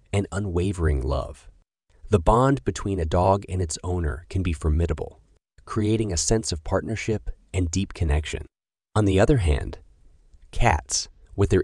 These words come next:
independent nature, can provide comfort and companionship without demanding constant attention. For cat enthusiasts, this can be the perfect balance. Moreover, let's not forget about other popular pets, such as birds,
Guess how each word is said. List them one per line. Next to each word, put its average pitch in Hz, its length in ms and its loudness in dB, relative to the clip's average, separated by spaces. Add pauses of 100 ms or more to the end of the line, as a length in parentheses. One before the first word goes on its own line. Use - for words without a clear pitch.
independent 117 560 0
nature, - 500 -4 (320)
can 117 160 2
provide 87 420 2
comfort 123 460 -2
and 95 160 -4
companionship 87 880 -2 (180)
without 101 400 -2
demanding 95 520 -2
constant 80 500 0
attention. - 560 -4 (360)
For 104 160 0
cat 131 340 2
enthusiasts, 104 920 -2 (480)
this 101 160 2
can 98 180 -4
be 90 140 -2
the 82 140 -2
perfect - 500 -4
balance. - 560 -6 (540)
Moreover, 90 640 2 (180)
let's - 300 0
not 151 220 -2
forget 123 280 0
about 98 320 2
other 104 220 0
popular 80 500 -4
pets, - 460 -6 (220)
such - 260 0
as 82 100 0
birds, 95 600 0